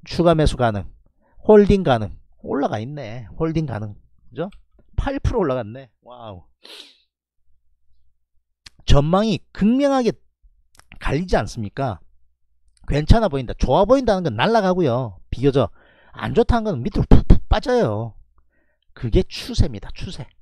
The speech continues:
그죠? 셀리버리, 어리버리하게 <laughs> 올라가도 밀리고, 올라가도 밀리고 하면서 여기 이십일 깨진 뭐? 여기 저항이다 그랬습니다.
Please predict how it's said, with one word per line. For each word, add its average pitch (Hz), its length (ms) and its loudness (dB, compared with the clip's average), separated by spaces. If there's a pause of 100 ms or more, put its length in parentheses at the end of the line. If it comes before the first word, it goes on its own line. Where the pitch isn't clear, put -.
(680)
그죠? - 200 -18 (840)
셀리버리, 175 720 0 (640)
어리버리하게 143 880 2
<laughs> - 1120 2
올라가도 107 420 6
밀리고, 107 240 -4
올라가도 143 340 0
밀리고 143 460 0 (220)
하면서 170 640 -2
여기 156 380 0 (120)
이십일 135 400 -2
깨진 165 260 0
뭐? 131 260 2 (460)
여기 190 140 -2
저항이다 185 460 0
그랬습니다. 123 640 -4